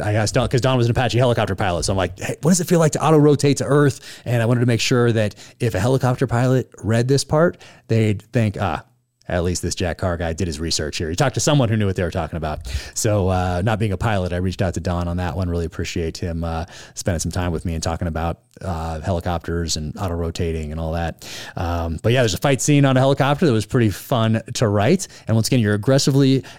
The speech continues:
and creatively solving problems. Uh, I have to figure out, uh, how do you get Nazir to escape now? How do you, uh, how do you do this? So anyway, that's part is so much fun for me. But, uh, yeah, there's a, there's a helicopter crash, bodies all over the place, fire, smoke,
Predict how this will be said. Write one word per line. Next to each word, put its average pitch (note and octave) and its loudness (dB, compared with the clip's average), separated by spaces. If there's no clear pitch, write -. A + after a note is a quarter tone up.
and A#2 2
creatively B2 4
solving A2+ 2
problems. E2 -2
Uh, F2 -4
I F#2 -4
have G2+ -4
to F#2 -6
figure F#2 -2
out, F#2+ -2
uh, F#2+ -2
how F#2 -2
do G2+ 2
you G2+ 2
get G#2+ -2
Nazir G2+ 0
to B2 4
escape E3 2
now? D#2+ -6
How F#2+ -4
do F#2+ 2
you, G#2 4
uh, G#2+ 4
how A2+ 4
do B2 4
you A#2 4
do D3 4
this? C3 0
So C3 2
anyway, G2+ 2
that's - 0
part A2+ 0
is F#2+ 0
so C#3+ 2
much A2 2
fun F#2+ 0
for F2+ -4
me. F#2 -2
But, G2+ -2
uh, F#2+ 0
yeah, F#2 0
there's E2 -2
a, D#2+ -6
there's G2 -4
a F2+ -2
helicopter A2+ 0
crash, F#2+ 0
bodies G2+ 0
all G2 2
over F#2+ 0
the F#2 -2
place, F#2 0
fire, F#2 -2
smoke, G#2 0